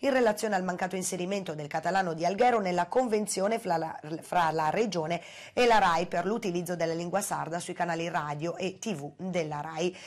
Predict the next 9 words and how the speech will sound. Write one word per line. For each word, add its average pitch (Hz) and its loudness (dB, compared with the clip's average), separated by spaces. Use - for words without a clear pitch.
L'Europa 196 6
dal 170 2
millenovecentonovantadue 170 -2
e - 0
lo 196 0
Stato 190 -4
italiano 185 0
dal 170 0
millenovecentonovantanove 180 0